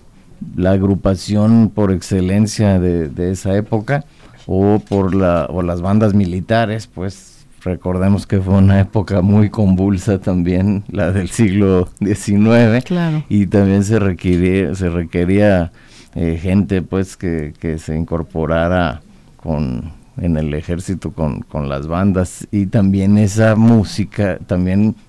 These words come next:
Speaker 1: se requería nutrir de, de música para esas bandas militares, sobre todo, por ejemplo, la, la marcha,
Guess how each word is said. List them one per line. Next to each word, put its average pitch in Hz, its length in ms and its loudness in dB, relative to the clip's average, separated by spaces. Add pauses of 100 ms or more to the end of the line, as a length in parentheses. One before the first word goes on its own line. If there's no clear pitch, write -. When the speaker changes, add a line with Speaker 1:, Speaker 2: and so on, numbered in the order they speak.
(220)
Speaker 1:
se 101 220 0
requería 92 640 0
nutrir 98 540 -2
de, 98 200 0
de 82 160 -6
música 92 520 -4
para 90 280 -4
esas 101 260 0
bandas 90 580 -4
militares, 87 500 -2
sobre 101 220 2
todo, 104 240 0
por 95 180 -2
ejemplo, 98 300 2
la, 78 160 -2
la 78 240 -6
marcha, 120 520 -2